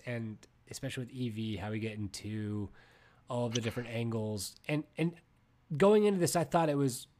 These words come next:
it really helped you guys tell me that the angle, there was only, like, two or three percent. It wasn't, like, fifteen. It's not as drum-,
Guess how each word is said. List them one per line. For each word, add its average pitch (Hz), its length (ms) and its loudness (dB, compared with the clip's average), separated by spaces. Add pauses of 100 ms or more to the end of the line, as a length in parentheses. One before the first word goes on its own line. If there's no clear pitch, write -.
(120)
it 147 120 -4
really 156 180 4
helped 143 220 0
you 139 80 0
guys 127 180 0
tell 143 140 -2
me 127 140 2
that 107 240 -4
the 113 200 0
angle, 117 360 0
there 110 100 -2
was 104 120 -2
only, 117 160 -2
like, 101 220 -4
two - 160 -4
or 120 40 0
three 117 180 -4
percent. 107 360 -4
It 92 80 -10
wasn't, 104 240 -4
like, 101 120 -6
fifteen. - 460 -6
It's 98 160 -8
not 127 100 -4
as 113 60 -4
drum-, 117 280 -2